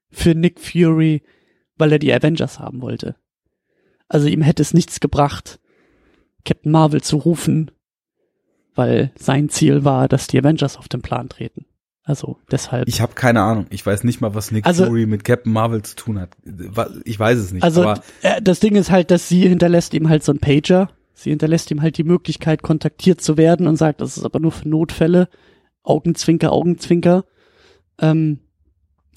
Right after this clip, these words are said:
Speaker 1: und, äh, danach ist sie weg. Dann ist sie in Space unterwegs und, äh, hat mit der Erde gar nichts mehr zu tun. So, weil sie auch sagt, so, was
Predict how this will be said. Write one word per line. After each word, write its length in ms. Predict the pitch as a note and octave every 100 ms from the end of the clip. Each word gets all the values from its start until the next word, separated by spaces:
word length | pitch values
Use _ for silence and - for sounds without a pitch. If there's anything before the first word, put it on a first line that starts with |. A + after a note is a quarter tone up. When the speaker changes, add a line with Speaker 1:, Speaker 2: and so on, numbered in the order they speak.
| -
Speaker 1:
und, 460 | - D#3 D#3+ - -
äh, 380 | - C#3 C3+ - -
danach 320 | F3 D#3 E3+
ist 100 | E3+
sie 100 | F#3
weg. 300 | E3+ - - _ -
Dann 160 | C3+
ist 140 | D3 -
sie 80 |
in 120 | C#3+ D#3+
Space 380 | - D3 D#3+
unterwegs 560 | - E3 D#3 D#3+ D#3 -
und, 480 | - D#3 D#3 - A3
äh, 380 | C#3 C3+ - G3+
hat 280 | - D3 -
mit 80 | F3
der 100 | D#3
Erde 180 | D#3 D3+
gar 120 | D3
nichts 180 | D3+ -
mehr 100 | D3
zu 100 | -
tun. 300 | - D#3+ C#3 - _ _ _ _ _
So, 320 | - - - - _
weil 140 | - C3+
sie 100 | C3+
auch 100 | C3+
sagt, 260 | - C3+
so, 200 | - B2+
was 80 | -